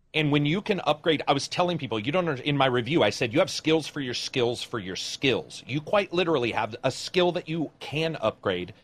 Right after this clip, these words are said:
that has a skill point that you can buy that allows for you to do another skill at the end of that skill.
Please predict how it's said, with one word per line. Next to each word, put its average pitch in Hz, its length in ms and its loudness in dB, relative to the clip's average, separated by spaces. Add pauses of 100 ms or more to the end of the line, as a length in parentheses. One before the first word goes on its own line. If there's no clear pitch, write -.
(200)
that - 180 -2
has 160 260 2
a 151 80 2
skill 190 480 0
point 156 520 -4
that 123 140 -8
you 135 80 -2
can 139 220 -2
buy 107 320 4
that 107 160 0
allows 135 400 0
for - 140 -4
you 143 160 -2
to 131 100 0
do 120 240 -2
another 113 400 0
skill 143 400 0
at 101 80 -6
the 110 140 -4
end 107 100 -2
of 95 80 0
that 113 240 2
skill. 92 400 -2